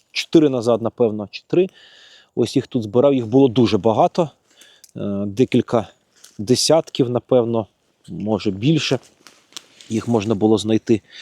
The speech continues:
Ось, але зараз, бачите, тільки рядовки штрихуваті тут виросли, на жаль. Ну, це дуже добрі гриби, але, певно, що хотілося б, щоб і грузді також виросли.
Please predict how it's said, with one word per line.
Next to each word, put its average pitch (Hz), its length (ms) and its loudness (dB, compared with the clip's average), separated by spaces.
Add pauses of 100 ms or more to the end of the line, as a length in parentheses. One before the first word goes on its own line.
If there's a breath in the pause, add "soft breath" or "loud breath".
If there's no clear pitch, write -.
(300 loud breath)
Ось, 131 300 -2
але 147 200 2
зараз, 170 340 0
бачите, 147 560 -2 (640 loud breath)
тільки 139 280 2
рядовки 127 420 2
штрихуваті - 640 0
тут - 200 -8
виросли, 117 440 0 (100)
на 113 200 -2
жаль. 104 260 0 (880 loud breath)
Ну, 214 140 4
це 151 160 2
дуже 147 260 4
добрі 127 340 2
гриби, 185 460 4
але, 156 300 2 (140)
певно, 135 260 0
що - 160 -6
хотілося 135 500 -2
б, 113 120 0
щоб - 280 -4
і 123 100 -2
грузді 107 360 2
також - 360 -4
виросли. - 420 -14